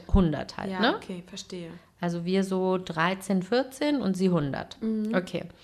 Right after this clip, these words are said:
Speaker 1: Wir saßen da also alle Mädchen zusammen im Kreis und dann hat sie so peinliche Sachen gefragt. Ey, es war so unangenehm.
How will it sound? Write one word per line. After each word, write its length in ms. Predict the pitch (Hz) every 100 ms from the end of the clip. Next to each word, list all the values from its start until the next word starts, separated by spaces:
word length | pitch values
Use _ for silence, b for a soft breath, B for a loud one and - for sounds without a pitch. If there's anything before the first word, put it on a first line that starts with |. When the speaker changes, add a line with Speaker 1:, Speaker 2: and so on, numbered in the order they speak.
| B B B -
Speaker 1:
Wir 100 | 196
saßen 300 | 208 247 285
da 80 | 214
also 180 | 214
alle 240 | - 196 247
Mädchen 520 | 220 208 208 226 226
zusammen 400 | - 180 180 196
im 180 | 170 170
Kreis 560 | - 156 151 180 269
und 140 | 185 180
dann 180 | 185 196
hat 100 | 190
sie 80 |
so 120 | 190 180
peinliche 600 | - 190 170 185 185 175
Sachen 340 | 147 151 -
gefragt. 480 | 170 - - - -
Ey, 140 | - -
es 80 |
war 140 | 233 311
so 120 | 294
unangenehm. 760 | 302 339 359 339 339 330 330